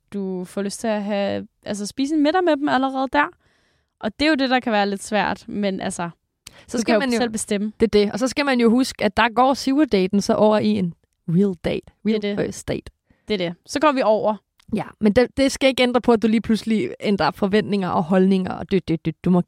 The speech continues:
Speaker 2: gerne gå, når du vil, og du må godt have en bagkant, og du må gerne tage med den her person hjem, selvom du er på zero date. Det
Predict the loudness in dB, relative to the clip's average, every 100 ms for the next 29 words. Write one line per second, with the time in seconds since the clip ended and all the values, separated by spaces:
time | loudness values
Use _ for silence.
0 | 0 0 2 -2 2 2 2 -2 -2 2
1 | 4 4 0 -8 -6 2 2 2 -2 -2
2 | -4 -4 -10 -10 -6 -6 -2 0 2 0
3 | -2 -2 0 0 -2 -4 -6 -2 -2 -4
4 | -6 -8 -8 -12 -8 -4 -4 -4 -10